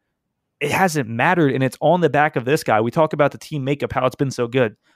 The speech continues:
Well, Lonzo's missed a couple games recently. The only one that really hasn't missed any games has been Nick Vucevic, and DeMar DeRozan has been the one leading this team to the finish line, to the top of the Eastern Conference.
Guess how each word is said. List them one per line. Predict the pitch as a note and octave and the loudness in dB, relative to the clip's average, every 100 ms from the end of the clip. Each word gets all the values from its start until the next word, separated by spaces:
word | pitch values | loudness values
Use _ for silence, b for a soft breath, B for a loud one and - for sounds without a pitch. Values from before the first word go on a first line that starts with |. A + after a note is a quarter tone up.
| _ | _
Well, | A#2+ | 0
Lonzo's | A2+ C#3+ F3+ D#3+ B2 | 4 4 4 2 2
missed | C3+ B2+ | -2 0
a | |
couple | C3+ B2 A#2 | 0 0 0
games | A2+ A#2 | 2 2
recently. | A#2+ A#2 B2 B2 | 2 0 -2 -2
The | A#2 | 2
only | C#3 D#3+ | 2 2
one | D3+ | 2
that | C#3 | 0
really | A#2 B2+ A#2 | 2 0 0
hasn't | A#2 D#3 E3 B2 | 0 0 -2 -4
missed | A#2 - | -4 -2
any | A#2 A2 | -4 -4
games | A#2 A2+ | -6 -8
has | A2 | -6
been | A2+ A2+ | -6 -2
Nick | A#2 - | -4 -2
Vucevic, | D3 G3 A#2+ A2 A2 _ _ _ _ | -4 -4 -6 -6 -6 _ _ _ _
and | B2+ B2 | -2 0
DeMar | A#2+ C3+ C#3 | 2 4 4
DeRozan | A#2+ B2+ F#3 D3+ | 4 4 4 2
has | C#3+ A#2+ | -2 -2
been | C3+ | -4
the | C3+ | -4
one | C#3 C#3+ A#2 | -4 -4 -4
leading | A#2+ C3+ C#3 | -2 -2 -2
this | C3 C3 | -2 -4
team | - B2+ C3 | -6 -6 -6
to | - C#3+ | -2 0
the | C#3 B2+ | 0 -2
finish | D3 D#3+ D3+ | -4 -4 -4
line, | - - - | -6 -10 -6
to | - D#3 | 0 0
the | C3+ | -2
top | B2+ C#3+ B2+ C3+ | -4 0 2 2
of | B2 | 0
the | B2 | 0
Eastern | B2+ C3 B2 G#2+ | -2 -4 -4 -2
Conference. | B2+ B2 - - | -2 -2 -6 -18